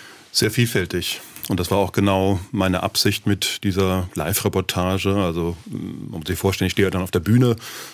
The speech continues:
zeige meistens in recht großen Sälen auf einer sehr großen Leinwand meine Fotos und, ähm, erzähle dazu aus dieser Zeit vor dem Krieg. Ich habe dann sehr schnell die Erfahrung gemacht, dass ja natürlich seit zweitausendfünfzehn durch die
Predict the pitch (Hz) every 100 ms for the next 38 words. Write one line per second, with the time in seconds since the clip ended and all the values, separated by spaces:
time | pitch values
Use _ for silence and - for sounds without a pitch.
0 | - _ - 92 92 92 90 87 - 90
1 | - - 87 85 82 85 - 90 98 -
2 | 82 90 101 98 85 82 80 87 - 92
3 | 90 78 82 90 95 92 - - 85 87
4 | - 101 104 110 113 - - - 87 80
5 | 78 - - 82 82 80 80 - 101 104
6 | 98 90 - - 82 87 - 90 85 -
7 | - - - - - 90 95 - - -
8 | - 95 - 98 90 - - 101 90 85
9 | - 85 - - 87 90 87 87 87 -
10 | 92 98 92 95 87 92 95 92 90 -
11 | 90 - 90 87 82 - - - _ _
12 | 85 - 90 - 82 85 87 92 - 117
13 | 117 - - 101 104 101 90 95 85 90
14 | 85